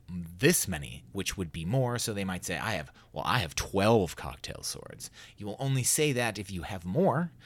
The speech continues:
Uh, you don't care about anyone else other than the host, so you don't have to beat someone else who just said a number. You just have to beat the host.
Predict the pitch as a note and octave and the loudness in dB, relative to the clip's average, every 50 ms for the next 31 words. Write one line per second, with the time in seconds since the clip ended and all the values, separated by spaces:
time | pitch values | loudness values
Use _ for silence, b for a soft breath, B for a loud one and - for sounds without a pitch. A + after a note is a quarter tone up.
0 | B B B B - - F#2+ F#2+ - - A#2+ A#2+ A#2+ C3 C#3 C3+ - - D#3 C#3+ | B B B B -8 -6 -4 -4 -2 -2 -2 0 0 0 0 0 0 2 2 4
1 | B2 C3 A#2+ - - E3 G3 G3 G3 F#3+ F3 E3 - - - C#3+ D3+ E3 C3 B2+ | 4 4 2 2 2 2 2 4 4 4 4 4 2 0 -2 0 2 2 2 2
2 | C3+ A#2 G#2 G#2 - - - G3 F#3 E3+ E3+ - - - - B B B B B | 0 0 0 -4 -6 -2 2 4 4 4 4 2 -2 -6 -8 B B B B B
3 | - - G#2 G#2 B2+ D3 C#3+ C3+ B2 B2+ G#2+ - C3+ B2+ B2+ B2 - - - C3 | -8 -6 -2 0 2 2 2 2 2 -2 -2 -2 -2 -2 0 2 4 4 4 4
4 | B2+ A#2+ A2+ A#2 - - A#2+ A2 - - A2 G#2 - - A#2 G#2+ G#2 G2 F#2 F2 | 4 2 0 -2 -2 -4 -4 -2 -2 0 0 0 0 0 0 0 0 0 0 0
5 | F2 F2+ F2 E2+ F2 F2+ - - - - C3 B2+ C3 C3 - - A#2 A2 G#2+ G#2 | 0 -2 -2 -4 -4 -6 -8 -4 -2 -2 0 0 0 0 -2 -4 -4 -4 -4 -6
6 | - G#2+ F#2 F#2 F2 E2+ - F2+ D#2 D#2 C2 - - - - B | -8 -8 -6 -6 -6 -6 -6 -6 -6 -6 -8 -8 -10 -12 -12 B